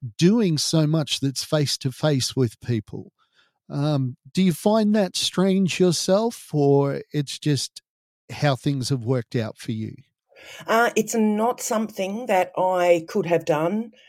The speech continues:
Speaker 2: um, say, ten years ago,
Speaker 1: Uh-huh.
Speaker 2: um, or even five years ago. Um, I had bouts of being in and out of hospital for many, many years.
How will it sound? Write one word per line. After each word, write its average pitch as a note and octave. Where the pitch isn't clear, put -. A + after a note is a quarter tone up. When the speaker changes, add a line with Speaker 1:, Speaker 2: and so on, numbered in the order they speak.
Speaker 2:
um, D3+
say, D#3
ten E3
years G3
ago, A3+
Speaker 1:
Uh-huh. D#3+
Speaker 2:
um, D#3+
or G3+
even F#3
five D#3+
years A2
ago. C#2
Um, D3+
I D#3
had G3
bouts F3+
of D#3+
being D#3+
in E3+
and E3+
out D3+
of D3
hospital A3
for D#3
many, D3
many C#3+
years. -